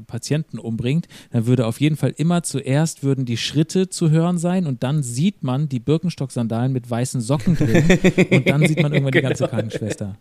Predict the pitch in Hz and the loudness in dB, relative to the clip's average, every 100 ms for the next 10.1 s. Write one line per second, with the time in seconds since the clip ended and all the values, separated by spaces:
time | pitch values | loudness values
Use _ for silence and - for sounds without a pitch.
0 | _ _ _ _ 117 170 269 - - 254 | _ _ _ _ 2 4 2 -4 -8 -2
1 | 214 190 - - - 156 143 151 156 196 | -2 -2 -6 -10 -4 -2 0 -2 -2 -4
2 | 156 135 139 135 - 135 139 - 208 190 | -2 0 0 0 -2 -4 -6 -4 -6 -4
3 | - 139 170 160 - 131 117 117 113 - | -4 -2 0 -2 -4 -4 -4 -4 -6 -6
4 | 120 107 110 95 - 113 127 147 156 180 | -4 -4 -4 -6 -6 -4 -4 -2 -4 -6
5 | 196 - 151 135 135 156 202 208 180 170 | -8 -8 -4 -4 -4 -6 -6 -6 -8 -6
6 | 165 151 156 151 117 92 90 87 110 120 | -4 -2 0 0 0 -6 -8 -8 -8 -6
7 | 131 - 113 110 185 - - 101 92 - | -6 -6 -6 -2 -2 -4 -6 -8 -8 -10
8 | 127 101 101 95 87 87 - 107 98 92 | -8 -4 -4 -6 -8 -14 -16 -12 -8 -6
9 | 165 - 117 104 - 160 - - 92 101 | -6 -6 -8 -6 -6 -6 -4 -4 -4 -4
10 | 117 | -8